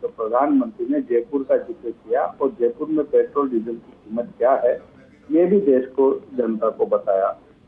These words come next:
और ये तुलना की कि अन्य जो राज्य है उनकी बजाय यहाँ महंगा पेट्रोल है। तो ये बात है, इसका मुख्यमंत्री अशोक गहलोत ने जवाब दिया है और एक तरह से ये कहें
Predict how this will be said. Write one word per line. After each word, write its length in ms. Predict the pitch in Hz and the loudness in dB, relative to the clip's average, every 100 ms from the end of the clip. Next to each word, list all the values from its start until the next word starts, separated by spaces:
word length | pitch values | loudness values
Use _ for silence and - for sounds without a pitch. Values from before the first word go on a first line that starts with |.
| _ | _
और 120 | 170 175 | -2 -2
ये 60 | |
तुलना 400 | 170 147 165 190 | 2 2 4 2
की 380 | 180 139 147 170 | 2 2 4 2
कि 300 | - 175 170 | 2 4 4
अन्य 760 | - 151 170 170 165 143 127 113 | 4 2 2 2 4 2 -2 -2
जो 140 | 123 | 2
राज्य 340 | 117 110 120 123 | 2 2 0 -2
है 220 | 120 156 | 0 -2
उनकी 340 | 139 139 131 | -2 -4 -4
बजाय 540 | 107 101 113 139 156 120 | -2 0 4 2 2 -2
यहाँ 180 | 117 | -4
महंगा 520 | 127 107 113 131 156 160 - - _ _ | -4 -4 -4 0 2 2 -2 -20 _ _
पेट्रोल 480 | 131 123 117 107 101 | -2 0 0 0 0
है। 160 | 101 101 | -2 -2
तो 200 | - 113 | 0 2
ये 300 | 107 131 180 | 2 2 2
बात 380 | 165 120 127 - | 2 2 2 0
है, 280 | 113 127 185 - _ _ _ - | -2 -2 -4 -10 _ _ _ -6
इसका 580 | 127 143 135 - 185 165 | -4 -2 -2 0 2 2
मुख्यमंत्री 680 | 147 - 131 120 113 110 - | 0 0 -2 0 -2 -4 -8
अशोक 500 | - - 160 160 - 107 | -8 -2 0 0 -2 -6
गहलोत 400 | 104 113 160 143 113 | -4 2 2 2 -2
ने 200 | 104 131 - - _ _ _ | -4 -4 -10 -20 _ _ _
जवाब 420 | 117 120 165 131 123 | 0 2 2 2 2
दिया 220 | 113 107 | 2 2
है 280 | 123 185 - - - | 0 -2 -4 -16 -2
और 280 | 127 123 131 | 2 2 0
एक 60 | - | -2
तरह 180 | 135 | -2
से 260 | - 123 123 | -2 -2 -2
ये 80 | 120 - | -4 -4
कहें 240 | 131 131 | -2 -2